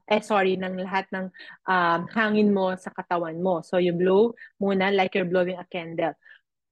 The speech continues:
Tapos, at the count of four, do inhale through your nose. Slowly. And then hold it. And then exhale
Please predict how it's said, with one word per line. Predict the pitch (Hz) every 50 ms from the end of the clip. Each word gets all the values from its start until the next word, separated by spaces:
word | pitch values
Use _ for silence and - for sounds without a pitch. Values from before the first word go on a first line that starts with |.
| _ _ _ _ _ _ _ _ _ _ _ _ _ _ _ _ _ _ _ _ _ _ _ _ _ _ _ _ _ _ _ _ - - - _ -
Tapos, | - 185 185 - 220 -
at | 233 208 185
the | 190
count | - - 185 185 202 208 262
of | 262 -
four, | - 208 190 180 185 196 220 220 _ _ _ _ _ _ _ _ _ _ _ _ _ _ _ _ _ _ _ _ _ _ _ _ _ _ _ _ _ _
do | - 180 175 208 233 233 -
inhale | 226 220 208 196 175 196 196 196 196 196 -
through | - 190 185
your | 175 175 175
nose. | 175 175 175 170 160 160 - - - - _ _ _ _ _
Slowly. | _ - - 202 190 185 185 185 180 185 196 226 277 - _ _ _ _ _ _ _ _ _ _ _ _ _ _ _ _ _ _ _ _ _ _ _ _ _ _ _ _ _ _ _ _ _ _ _ _ _ _ _ _ _ -
And | 202 208 208 202 190
then | 190 190 185 185 190 190
hold | 180 202 185 185 185 180
it. | 220 262 285 - _ _ _ _ _ _ _ _ _ _ _ _ _ _ _ _ _ _ _ _ _ _ _ _ _ _ _ _ _ _ _ _ _ _ _ _ _ _ _ _ _ _ _ _ _ _ _ _ _ _ _ _ _ _ _ _ -
And | 180 185 185 185
then | 190 190 190 190 -
exhale | - 175 175 - - - - - 180 170 165 165